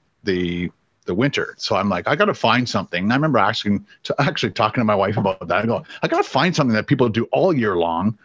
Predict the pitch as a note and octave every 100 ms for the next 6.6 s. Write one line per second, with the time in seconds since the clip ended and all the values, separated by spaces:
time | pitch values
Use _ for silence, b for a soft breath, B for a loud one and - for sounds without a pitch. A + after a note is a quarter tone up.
0 | b b - B2 C3 A#2 A2 G#2+ G#2 G#2
1 | - _ _ _ _ _ _ _ _ _
2 | _ _ B2+ G#2+ - B2+ - E3+ D#3+ A2
3 | G#2+ G#2 B2+ A#2 A2+ G#2+ G#2 D#3+ A2 D#2+
4 | F#2 B2 A2 A2+ A2 A2 A#2+ A2 G#2+ A#2
5 | B2+ B2+ G2 A#2 G#2+ - - A#2 A2+ -
6 | G2+ G2+ G2+ C3 F2+ G#2+